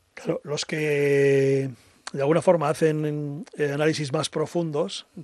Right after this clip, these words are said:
te van a decir, "Sí, claro, te has metido en Europa, pero de aquella manera, con una plantilla que podía est-, haber estado más arriba, incluso peleando, pues, con el Atleti o con el Villarreal una plaza Champions", ¿no?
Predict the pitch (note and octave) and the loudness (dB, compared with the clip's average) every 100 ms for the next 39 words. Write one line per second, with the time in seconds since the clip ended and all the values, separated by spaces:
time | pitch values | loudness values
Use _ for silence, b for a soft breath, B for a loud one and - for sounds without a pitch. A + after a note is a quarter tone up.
0 | - _ _ - - C#3+ C#3+ C3+ - C#3 | -20 _ _ -18 -4 0 0 -2 -4 -6
1 | - E3 E3+ C3+ D3+ E3 F#3 F3 F3 G3 | -4 0 0 0 -6 -6 -4 -2 0 0
2 | E3+ C#3+ C3 D3+ E3 E3+ F3+ F3+ F#3 C3+ | 0 -2 -2 -2 -2 -2 -4 -4 -4 -4
3 | C#3 C#3 C#3+ C#3+ D#3+ C3+ B2 A2 A#2+ A#2 | -6 -6 -8 -6 -4 -4 -6 -10 -10 -10
4 | - C3 C3 - C3 C3+ C#3+ E3 F3+ E3 | -10 -8 -8 -8 -6 -6 -4 -2 -2 -4
5 | C#3 D#3 C3+ C3 B2+ D3+ C#3 - A2+ G2+ | -6 -8 -8 -8 -6 -6 -6 -10 -10 -10
6 | G#2 B2+ C3+ C#3+ C3+ C#3 C3 C3+ C3+ C#3+ | -10 -10 -6 -4 -4 -4 -4 -6 -4 -4
7 | C3+ B2 A#2+ B2+ B2+ A#2+ A2+ G#2 C3+ | -4 -8 -12 -10 -10 -10 -12 -12 -12